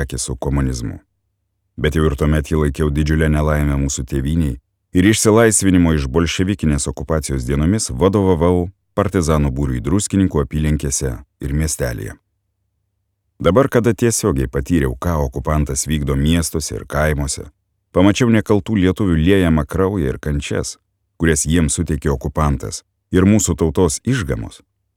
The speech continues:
tapau mirtinu priešu komunizmo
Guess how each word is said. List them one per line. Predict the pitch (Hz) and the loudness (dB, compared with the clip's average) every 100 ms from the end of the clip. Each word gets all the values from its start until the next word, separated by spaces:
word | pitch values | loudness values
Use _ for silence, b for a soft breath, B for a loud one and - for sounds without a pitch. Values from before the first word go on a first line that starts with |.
| _ _ - | _ _ -12
tapau | 69 71 | -6 -2
mirtinu | 67 80 95 92 82 76 | 2 4 2 2 -2 -2
priešu | 73 71 - 67 | -2 -4 -4 -8
komunizmo | 69 69 69 90 95 87 | -4 -2 0 0 0 -2